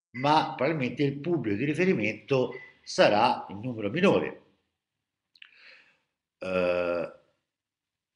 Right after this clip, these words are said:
e ripeto, anche se c'è stato un grosso incremento dell'uso della piattaforma, perché, eh, almeno quello che ci garantisce il Telegram è di avere una maggiore privacy rispetto a WhatsApp,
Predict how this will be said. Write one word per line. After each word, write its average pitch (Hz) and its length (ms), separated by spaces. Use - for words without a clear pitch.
e 117 60
ripeto, 117 640
anche 127 460
se 190 680
c'è - 140
stato 104 320
un 98 100
grosso 147 320
incremento 143 480
dell'uso 95 160
della 87 140
piattaforma, 82 520
perché, 123 540
eh, 67 600
almeno 95 720
quello 87 360
che - 200
ci - 140
garantisce 78 680
il - 400
Telegram 139 500
è 107 120
di 165 100
avere 113 680
una 98 220
maggiore 147 420
privacy 110 600
rispetto 87 440
a 87 60
WhatsApp, - 600